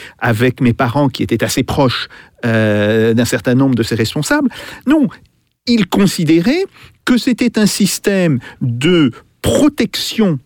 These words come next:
des travailleurs, salariés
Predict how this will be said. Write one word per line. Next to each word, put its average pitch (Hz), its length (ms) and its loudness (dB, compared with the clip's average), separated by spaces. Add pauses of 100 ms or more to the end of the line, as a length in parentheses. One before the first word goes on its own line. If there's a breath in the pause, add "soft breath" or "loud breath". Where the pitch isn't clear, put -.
(460)
des 123 140 0
travailleurs, 131 680 -2 (680)
salariés 147 600 0